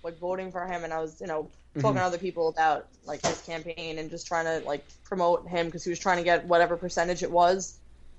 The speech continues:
Speaker 1: Uh, <laughs> so basically, it was just funny seeing, like, all of these women that would wear, like, these, like, beautiful, like, supermodels that would dress up in, like, Gary Johnson things and, like, ho-,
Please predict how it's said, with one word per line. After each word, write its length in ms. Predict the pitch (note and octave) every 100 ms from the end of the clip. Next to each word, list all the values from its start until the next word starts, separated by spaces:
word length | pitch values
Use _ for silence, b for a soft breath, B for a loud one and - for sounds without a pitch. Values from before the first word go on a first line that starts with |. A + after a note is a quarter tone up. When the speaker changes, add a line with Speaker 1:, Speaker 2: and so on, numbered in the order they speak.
| - - -
Speaker 1:
Uh, 280 | F#3 F3+ F3
<laughs> 960 | G3+ G#3 - A#3 F3+ - - - -
so 220 | - A3 G#3
basically, 360 | C4 D4 C#4
it 80 | A#3
was 100 | G#3+
just 140 | A#3 -
funny 260 | A3+ A3+
seeing, 240 | A3+ G#3+ G3
like, 160 | F#3
all 240 | F#3 G3 G3
of 120 | F3
these 180 | F#3 D#3+
women 340 | F3 F3 F3
that 80 | E3+
would 100 | E3+
wear, 140 | E3+ E3
like, 120 | E3
these, 140 | G3+
like, 160 | G3+ F#3
beautiful, 340 | C4 B3+ G#3
like, 140 | F3 -
supermodels 600 | G#3+ G3 F#3 E3+ E3 D#3+
that 40 |
would 100 | D#3+
dress 200 | F3 E3
up 140 | E3 D#3
in, 60 |
like, 120 | D#3 E3
Gary 260 | E3 E3 E3
Johnson 400 | D#3+ E3 E3+ E3
things 220 | E3+ E3
and, 80 | E3
like, 260 | D#3 -
ho-, 180 | F3+